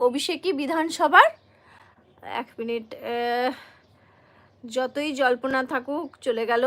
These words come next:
আমি আরেকবার চেষ্টা করব পড়ার। তো যাই হোক, এখান থেকে কিন্তু, আহ,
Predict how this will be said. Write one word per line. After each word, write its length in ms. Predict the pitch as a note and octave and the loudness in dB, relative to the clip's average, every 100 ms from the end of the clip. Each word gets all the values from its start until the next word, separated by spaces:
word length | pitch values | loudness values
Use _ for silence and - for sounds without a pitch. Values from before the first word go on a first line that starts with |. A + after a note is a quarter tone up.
| D4 | 6
আমি 200 | C#4+ C4+ | 6 2
আরেকবার 320 | B3+ A#3+ C#4 | 0 0 -2
চেষ্টা 360 | C#4+ C#4 D#4+ | -2 -6 -4
করব 300 | D4 C#4+ C#4 | -2 -2 -2
পড়ার। 340 | - C#4 C#4+ A4+ A4 _ - | -4 -2 0 -2 -4 _ -6
তো 60 | D4 | 2
যাই 220 | D#4 F4 | 6 8
হোক, 120 | B4+ C#5 | 6 4
এখান 340 | D#4+ F4+ G#4 | -2 -2 -2
থেকে 220 | G#4+ - A#4 | 0 -2 -2
কিন্তু, 320 | A#4 G#4 A#4+ B4 | -4 -2 2 4
আহ, 680 | C#5 - - - C#4+ D4+ | 2 -2 -10 4 10 12